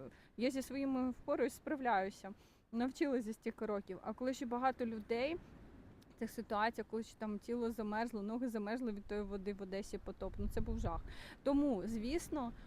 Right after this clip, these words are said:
а, після того всього мені потрібно було відновитися. І я багато для цього, ще раз повторю, роблю різні процедури, але ось саме грибочки,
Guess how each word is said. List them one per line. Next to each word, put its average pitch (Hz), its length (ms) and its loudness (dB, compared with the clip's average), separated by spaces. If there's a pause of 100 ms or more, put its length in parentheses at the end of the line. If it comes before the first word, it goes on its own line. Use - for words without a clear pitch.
(140)
а, 208 280 -2
після 254 220 -4
того 240 280 0
всього 247 400 0
мені 247 180 0
потрібно 247 420 0
було 226 160 0
відновитися. 214 800 0 (220)
І 220 60 -4
я 226 100 0
багато 240 340 0
для 196 140 -6
цього, 190 240 -6
ще 190 140 -8
раз 180 160 -8
повторю, - 320 -8
роблю 254 460 2 (320)
різні 233 240 0
процедури, 220 720 -2
але 247 400 2
ось 202 140 -4
саме 247 260 2
грибочки, 233 720 0